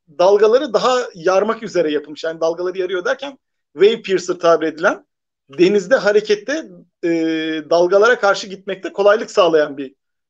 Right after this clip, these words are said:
geliştirilmiş bir form. E, direk for-, yapısına baktığımızda mast tabir ettiğimiz, e,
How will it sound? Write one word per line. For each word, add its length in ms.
geliştirilmiş 680
bir 60
form. 220
E, 60
direk 600
for-, 300
yapısına 440
baktığımızda 460
mast 280
tabir 220
ettiğimiz, 540
e, 200